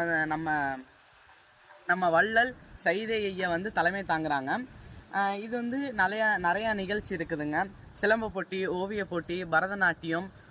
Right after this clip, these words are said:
முக்கியமா உங்கள் வெற்றி தமிழன், அஹ், இங்க கூட இருக்குது பாருங்க, செல்வன் வெற்றி தமிழனின் நடன நிகழ்ச்சி.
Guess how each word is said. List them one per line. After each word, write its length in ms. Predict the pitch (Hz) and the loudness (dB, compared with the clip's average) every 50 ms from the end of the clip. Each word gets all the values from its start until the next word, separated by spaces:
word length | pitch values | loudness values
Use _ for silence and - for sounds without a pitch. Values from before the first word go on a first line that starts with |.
| - - | -12 -8
முக்கியமா 500 | 170 180 - - 202 208 202 202 196 185 165 - - - - - | -8 -8 -6 -4 -4 -2 0 2 2 2 2 0 -4 -18 -10 -6
உங்கள் 300 | 147 180 185 180 180 165 | -6 -4 0 0 2 2
வெற்றி 300 | 160 175 175 - 208 190 180 | 2 0 -2 -2 -6 -4 0
தமிழன், 360 | - 185 185 180 160 135 - - - - - - - _ _ _ - - - _ - | 0 0 2 2 0 -2 -4 -10 -20 -20 -20 -20 -20 _ _ _ -20 -20 -20 _ -4
அஹ், 260 | 160 156 156 156 156 | 0 2 2 2 2
இங்க 200 | 160 180 185 185 | 0 -4 -6 -8
கூட 200 | 180 190 190 185 | -4 -2 0 0
இருக்குது 240 | 170 165 - 170 151 | 0 -2 -4 -8 -2
பாருங்க, 360 | - 160 147 143 147 175 220 240 - - - | -2 -2 -2 0 -2 -4 -4 -6 -10 -20 -4
செல்வன் 360 | - 185 190 208 202 214 202 | 0 0 0 2 0 -2 0
வெற்றி 280 | 180 165 160 - 214 214 | 0 -2 -2 -2 -6 -6
தமிழனின் 600 | 196 196 185 185 180 175 175 170 185 226 240 220 - - | -4 -4 -4 -2 -4 -4 -4 -6 -6 -8 -10 -10 -8 -2
நடன 380 | 151 151 151 175 190 202 214 214 | -2 0 0 0 0 -2 -2 -2
நிகழ்ச்சி. 540 | 190 160 151 165 165 151 - - 170 175 | -4 -2 -2 -2 -2 -2 -6 -6 -4 -4